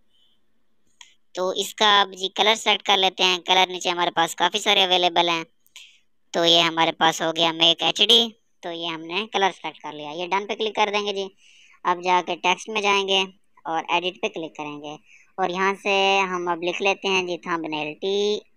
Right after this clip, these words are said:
एच यू एन। ये हमारे पास हो गया फ्रेंड्स थंबनेल। यहाँ पे ओके पे क्लिक करेंगे और इसे लेके आएंगे यहाँ पे।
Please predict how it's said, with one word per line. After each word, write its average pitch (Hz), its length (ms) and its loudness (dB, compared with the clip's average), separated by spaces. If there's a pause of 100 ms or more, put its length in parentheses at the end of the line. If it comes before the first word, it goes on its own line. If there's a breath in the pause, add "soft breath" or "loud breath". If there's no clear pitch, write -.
(220)
एच 170 380 -2 (400)
यू 170 160 -6 (280)
एन। 165 140 -6
ये 185 100 2
हमारे 190 280 4
पास 175 260 0
हो 175 80 -6
गया 170 180 -2
फ्रेंड्स 180 380 -6
थंबनेल। 151 440 -8
यहाँ 180 240 -2
पे 196 140 -2
ओके 196 140 -2
पे 240 120 -2
क्लिक 220 240 2
करेंगे 226 320 0
और 170 160 -4
इसे 170 240 -10
लेके 170 280 -6
आएंगे 165 260 -4
यहाँ 151 280 -4
पे। 151 240 -12